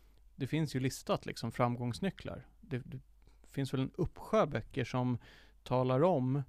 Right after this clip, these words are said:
hur man gör. Tricket sen är ju att göra och implementera och få, ja, få personal med sig på, på det och få personal att, eh, tro det. Tro, tro på det. Och så att,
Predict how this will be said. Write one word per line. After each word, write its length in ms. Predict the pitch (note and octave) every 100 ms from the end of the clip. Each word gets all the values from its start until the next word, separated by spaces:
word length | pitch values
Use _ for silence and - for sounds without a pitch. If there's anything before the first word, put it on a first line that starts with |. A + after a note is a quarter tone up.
| - - - -
hur 360 | - B2+ B2 B2
man 220 | B2 C#3
gör. 460 | G3 B2+ - C3+ - - -
Tricket 420 | - D#3 - E3+ -
sen 220 | A#2+ B2
är 60 |
ju 200 | A#2+ A#2+
att 80 | B2
göra 360 | B2 B2 B2 D#3+
och 100 | C3+
implementera 840 | C3 - B2 B2 - C#3+ D3 B2
och 160 | B2 -
få, 400 | - B2+ B2 B2 - - - - - - - - - - A3 D#3+ D#3 - - - -
ja, 200 | - C3
få 260 | A#2+ - C#3+
personal 640 | C#3+ C3+ C3+ B2+ D#3+ C#3
med 280 | B2+ F#3+ A#3+
sig 260 | - - B2
på, 520 | - C3+ B2 - -
på 120 | - B2+
det 200 | B2 B2+
och 220 | B2+ A#2+
få 240 | - C3
personal 580 | - B2 - B2+ B2+ B2
att, 240 | B2 C3 - - - - - - - - -
eh, 300 | B2 A#2+ A2+ - -
tro 320 | C3 B2+ B2+
det. 240 | A#2+ G#2+ - - - - - - -
Tro, 260 | D3+ G#3
tro 300 | - G3+ A#3+
på 180 | - A#2
det. 200 | B2 - - - -
Och 120 | C#3
så 80 | -
att, 180 | B2+